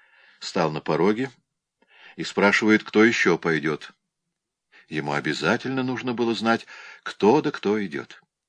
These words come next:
Честное слово, если б он потерпел кораблекрушение, и какая-нибудь лодка пришла его спасать, он, наверное, потребовал бы, чтобы ему сказали, кто гребет на этой самой лодке,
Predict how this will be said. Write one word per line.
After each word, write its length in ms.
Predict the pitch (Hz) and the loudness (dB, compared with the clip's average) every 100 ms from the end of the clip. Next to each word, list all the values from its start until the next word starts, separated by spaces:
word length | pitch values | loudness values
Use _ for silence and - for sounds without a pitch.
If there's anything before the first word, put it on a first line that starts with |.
| _ - | _ -10
Честное 480 | - - - 95 | -8 -6 0 0
слово, 400 | 85 92 87 78 | 0 0 0 2
если 400 | 80 143 165 135 | 2 2 2 -2
б 100 | - | 0
он 140 | 139 117 | 0 0
потерпел 520 | 101 110 101 135 107 | -2 -4 0 2 2
кораблекрушение, 1080 | - 101 92 92 98 - 160 131 76 57 - _ - - - - | 2 -2 0 -2 -2 0 0 0 -4 -12 -16 _ -20 -20 -20 -6
и 80 | 87 | -2
какая-нибудь 640 | 107 - 139 127 123 123 120 | 0 2 2 4 2 0 4
лодка 400 | 143 120 - 90 | 4 4 2 -4
пришла 360 | 92 - 117 | -2 0 0
его 160 | 90 80 | 0 -2
спасать, 640 | - 80 - 139 160 - - - - - | -4 -6 -2 2 0 -2 -18 -20 -20 -2
он, 160 | 95 135 | 0 2
наверное, 440 | 131 143 139 127 | 4 6 4 2
потребовал 720 | - 104 - 139 175 151 110 | 2 -2 4 4 4 2 0
бы, 160 | 80 71 - - | -2 -6 -10 -14
чтобы 300 | - 101 95 | -2 0 4
ему 140 | 110 117 | 4 2
сказали, 460 | - 104 110 123 | 0 0 4 4
кто 320 | 117 - 117 131 | 4 2 4 4
гребет 580 | 117 123 104 117 92 90 | 6 4 6 6 4 -2
на 160 | 80 | -4
этой 180 | 73 82 | -4 -6
самой 320 | - 78 73 | -6 -6 -4
лодке, 420 | 76 65 - - | -4 -6 -10 -20